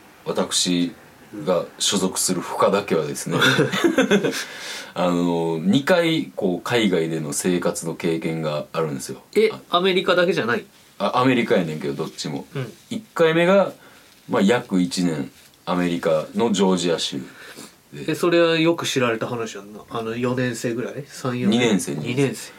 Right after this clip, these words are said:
Speaker 1: で、
Speaker 2: うん。
Speaker 1: 四年生の時に、
Speaker 2: うん。
Speaker 1: えっと、またね、あの、父が、
Speaker 2: うん。
Speaker 1: あの、テキサスの方に出張になるんですよ。
Speaker 2: うん。
Speaker 1: それ一年ぐらい。
Speaker 2: うん。うん。
Speaker 1: で、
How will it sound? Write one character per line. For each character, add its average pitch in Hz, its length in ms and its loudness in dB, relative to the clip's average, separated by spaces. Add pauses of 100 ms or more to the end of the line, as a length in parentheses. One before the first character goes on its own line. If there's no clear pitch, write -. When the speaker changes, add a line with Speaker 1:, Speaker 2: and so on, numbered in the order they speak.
(140)
Speaker 1:
で、 107 160 -2
Speaker 2:
う - 60 -14
ん。 117 40 -6
Speaker 1:
四 151 140 4
年 214 240 4
生 185 140 2
の 143 160 4
時 131 280 -2
に、 156 400 2
Speaker 2:
う 107 60 -8
ん。 98 60 -6 (180)
Speaker 1:
え 87 60 -6
っ - 20 -12
と、 82 320 -4
ま 170 140 0
た 92 160 2
ね、 80 140 -4
あ 76 100 -6
の、 76 400 -6 (420)
父 - 300 0
が、 - 180 -4 (160)
Speaker 2:
う 120 40 -4
ん。 - 20 -2
Speaker 1:
あ 110 40 -2
の、 73 140 -8
テ - 160 -4
キ - 100 2
サ - 160 2
ス 92 160 0
の 87 80 2
方 82 220 -2
に 69 240 -8 (200)
出 104 200 0
張 - 260 0
に 87 60 2
な 80 80 0
る 80 60 -4
ん - 40 -4
で 73 40 -6
す - 60 -8
よ。 - 40 -12
Speaker 2:
う - 40 -10
ん。 - 20 -10
Speaker 1:
そ 85 80 -6
れ 73 60 -6
一 92 300 0
年 87 280 2
ぐ 82 100 0
ら 71 120 -2
い。 - 40 -16 (240)
Speaker 2:
う 117 60 -2
ん。 101 260 -2
う - 20 -2
ん。 - 40 -2
Speaker 1:
で、 151 200 4